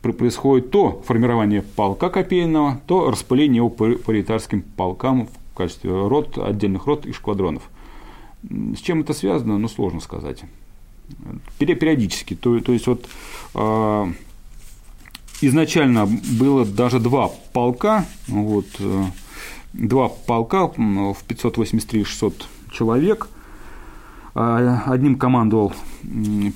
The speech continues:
Пётр Дмитриев, с-, сын Стромичевский, вот, а другим, э, полуполковник Еремей Андреев, сын Марленд.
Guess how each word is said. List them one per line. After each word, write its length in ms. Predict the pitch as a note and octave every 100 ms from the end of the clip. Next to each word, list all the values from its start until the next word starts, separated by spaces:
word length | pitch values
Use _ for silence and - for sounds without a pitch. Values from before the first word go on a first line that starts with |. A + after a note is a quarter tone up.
| -
Пётр 280 | C3+ A2+
Дмитриев, 360 | G#2 A#2+ A2 G#2
с-, 100 | -
сын 320 | - A2+ A2+
Стромичевский, 760 | G#2 A2+ B2 D#3+ F#3 - F3+ E3 - - - - - - -
вот, 260 | G#2+ G#2+ G2+
а 80 |
другим, 460 | G2+ A2+ A#2+ F#3 D3+ -
э, 580 | A3+ G#2 G#2+ G#2 G#2 G2+
полуполковник 720 | B2 A2 A#2 A2+ C#3 C#3+ C3
Еремей 400 | A2+ A#2 C3 B2
Андреев, 420 | A2+ G#2 A2+ A#2
сын 260 | - B2 G#2+ F2+
Марленд. 680 | G2+ F#2+ F2+ G2 G2 -